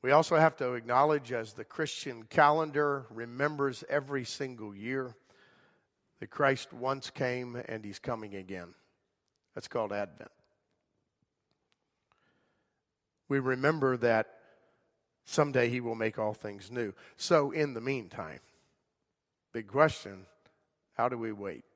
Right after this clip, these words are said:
In the meantime, how do we wait? We wait by working to bring the kingdom of God to earth.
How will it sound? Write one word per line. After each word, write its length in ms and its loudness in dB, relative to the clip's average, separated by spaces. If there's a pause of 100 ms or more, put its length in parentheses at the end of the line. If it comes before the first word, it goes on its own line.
(1400)
In 100 -4
the 80 -4
meantime, 720 -2 (1120)
how 180 4
do 80 0
we 160 -6
wait? 340 -8 (2000)
We 160 0
wait 420 4
by 140 4
working 600 -2
to 120 -12
bring 380 -6
the 80 -6
kingdom 420 -10
of 140 -10
God 320 -4
to 160 -12
earth. 340 -18